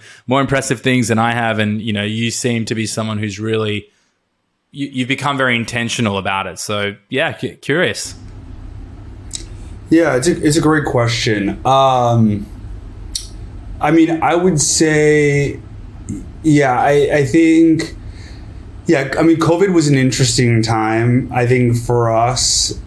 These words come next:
Speaker 2: Uh, yeah, I mean, we definitely decided to, to focus on a lot of the big, we, we had done too much, and I think it was a good reset point for us in terms of just, like, really thinking about the business, like,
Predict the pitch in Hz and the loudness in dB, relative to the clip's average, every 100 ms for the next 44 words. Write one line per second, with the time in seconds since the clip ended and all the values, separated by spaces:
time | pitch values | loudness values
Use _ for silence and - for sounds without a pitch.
0 | - 131 127 117 127 123 123 120 117 131 | -2 2 2 2 2 2 2 2 0 2
1 | 131 123 117 113 - 110 107 110 107 107 | 2 2 2 0 0 0 2 2 2 2
2 | 104 110 - - - - 123 110 107 104 | 2 0 -2 -12 -4 -2 2 2 4 2
3 | 104 101 - - - 117 - - 104 98 | 2 0 -2 -6 -2 -2 -2 -2 0 2
4 | 107 110 110 - - - 107 104 104 104 | 2 0 0 -2 -4 -4 0 0 0 0
5 | 101 98 98 98 101 - - 117 123 120 | 0 0 0 0 -2 -6 -6 -2 0 2
6 | 120 107 107 98 120 135 127 131 135 120 | 0 0 -2 0 2 2 2 2 2 0
7 | 120 117 117 113 110 107 - - - 120 | 0 0 2 2 0 -2 -12 -8 -2 2
8 | 104 104 113 110 135 139 113 101 98 107 | 2 2 0 0 2 2 2 0 0 0
9 | 104 95 98 98 117 110 - - 113 113 | 0 0 2 2 -2 -4 -4 0 2 2
10 | 113 - 123 123 123 131 - - - - | -2 -2 0 2 0 -2 -6 -10 -14 -16
11 | - - - 127 117 117 117 107 107 107 | -16 -16 -4 2 2 2 2 2 0 -2
12 | 104 104 104 110 131 120 117 107 110 101 | -2 0 2 4 4 2 2 2 2 2
13 | 98 85 92 87 90 92 87 - - - | 0 0 0 0 0 0 0 -2 -4 -4
14 | 104 92 90 | -2 0 -4